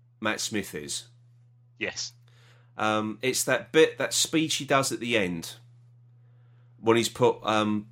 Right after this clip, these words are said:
Speaker 1: Amy, li-, li-, little Amy, to bed, and he's sitting in, in, in the armchair.
Speaker 2: Yeah.
Speaker 1: Um,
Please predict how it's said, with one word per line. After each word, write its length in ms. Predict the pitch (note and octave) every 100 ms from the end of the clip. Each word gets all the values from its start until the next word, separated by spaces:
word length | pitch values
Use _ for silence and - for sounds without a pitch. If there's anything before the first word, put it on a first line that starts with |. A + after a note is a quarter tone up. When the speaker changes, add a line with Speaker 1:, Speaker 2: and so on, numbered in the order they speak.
| -
Speaker 1:
Amy, 460 | A2 G#2+ F#2 E2+ -
li-, 180 | G2 -
li-, 140 | G#2 -
little 320 | A2 A2 F#2
Amy, 240 | F2+ E2+
to 120 | E2+ F2
bed, 320 | G2 D#2 - - - -
and 80 | G2
he's 100 | G2+
sitting 220 | - F#2+ G#2
in, 80 |
in, 200 | G#2 G2+
in 180 | G2+ G#2
the 100 | G2+
armchair. 580 | G2+ G2 F2+ - D2+ D2+ - - - - - - - - - - - - - - -
Speaker 2:
Yeah. 180 | A2 - - -
Speaker 1:
Um, 520 | F2+ F2 F2+ F2+ F2+